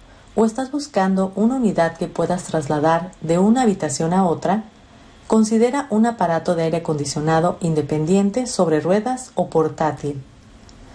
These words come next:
Son económicos y fáciles de instalar, aunque su capacidad de enfriamiento es limitada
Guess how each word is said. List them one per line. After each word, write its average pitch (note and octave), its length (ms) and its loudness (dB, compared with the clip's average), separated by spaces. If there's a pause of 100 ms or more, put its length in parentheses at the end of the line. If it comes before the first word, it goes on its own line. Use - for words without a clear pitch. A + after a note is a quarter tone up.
(160)
Son A#3+ 300 0
económicos F3+ 760 -2
y F#3 80 -2
fáciles F#3 520 0
de F#3 60 -4
instalar, D3+ 560 -2 (520)
aunque F#3 300 -2
su F3+ 140 -8
capacidad F3 520 0
de G#3 80 2
enfriamiento F3 720 -2
es E3+ 220 -4
limitada D#3 640 0